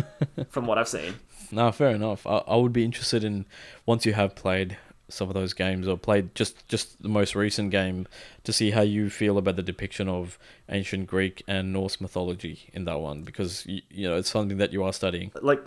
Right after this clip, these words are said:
Speaker 2: as far as I'm concerned, no game will do Greek mythology better than Hades, and that game doesn't even do it that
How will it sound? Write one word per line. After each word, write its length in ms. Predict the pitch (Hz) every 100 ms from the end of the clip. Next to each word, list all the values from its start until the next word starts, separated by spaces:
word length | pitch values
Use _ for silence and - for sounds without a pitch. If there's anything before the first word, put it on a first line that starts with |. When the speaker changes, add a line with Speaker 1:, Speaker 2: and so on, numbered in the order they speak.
| -
Speaker 2:
as 100 | 139
far 180 | 170 170
as 80 |
I'm 140 | 139 143
concerned, 540 | 151 - 143 143 - -
no 320 | 117 131 156
game 440 | 131 120 131 135
will 100 | 123
do 180 | 117 120
Greek 300 | 113 120 -
mythology 460 | 123 107 117 120 123
better 240 | 107 117
than 140 | 107
Hades, 580 | 110 120 120 135 135 135 - _
and 120 | 120
that 120 | 127 147
game 180 | 147 131
doesn't 220 | 127 127
even 180 | 123 110
do 140 | 120
it 220 | 117 85
that 500 | 110 123 139 - -